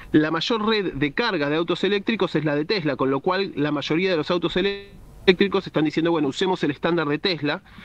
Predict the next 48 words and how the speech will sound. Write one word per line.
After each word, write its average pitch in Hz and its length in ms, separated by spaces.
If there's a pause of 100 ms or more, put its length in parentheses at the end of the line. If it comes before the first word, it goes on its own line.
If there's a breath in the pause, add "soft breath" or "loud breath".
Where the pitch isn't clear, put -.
(140)
porque 135 180
es 180 80
el 180 80
que 156 80
ya 175 140
nos 185 260 (160 loud breath)
ofrece 185 600
una 160 260
red 175 360 (320 loud breath)
de 160 280
carga 165 640
de 147 200
los 160 200
autos 202 460
que 170 260
nos 165 200 (360)
resuelve 165 420
un 143 100
problema 151 280
importante. 190 640 (320 loud breath)
Bueno, 247 240
el 185 100
tipo 226 220
este 240 240
quiebra 208 600
o, 139 400
o 135 120
no 160 220
lo 185 100
hace 175 180
más, 226 320
bueno, 180 400
esa 151 180
infraestructura, 165 540
¿quién 196 220
se 170 100
va 160 60
a - 20
hacer 143 200
cargo? 120 200
La 120 80
va 135 80
a 139 40
tener 139 160
que 139 100
comprar 135 380
el 131 100
Estado. 170 460